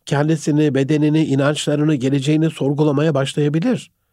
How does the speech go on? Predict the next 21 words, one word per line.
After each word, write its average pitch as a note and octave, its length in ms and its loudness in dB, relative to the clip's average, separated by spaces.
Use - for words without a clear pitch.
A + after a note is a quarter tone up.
İşte F#3+ 360 -2
böyle F4 280 0
bir B3 80 -4
dönemde C#3 420 0
babanın G3+ 380 2
görevi F3 300 2
yalnızca F3+ 440 2
yasak C#3+ 340 -2
koymak D3 400 -2
değildir. A2+ 380 -2
Çocuğun D#3 440 0
değişimini C#3 540 -2
anlamak C#3 760 -2
ve G3 80 0
ona D3+ 320 0
yetişkinliğe C#3+ 720 -2
giden C3 300 -2
yolda C#3 420 0
rehberlik C#3+ 580 -4
etmektir. - 580 -10
Fakat C4+ 360 -4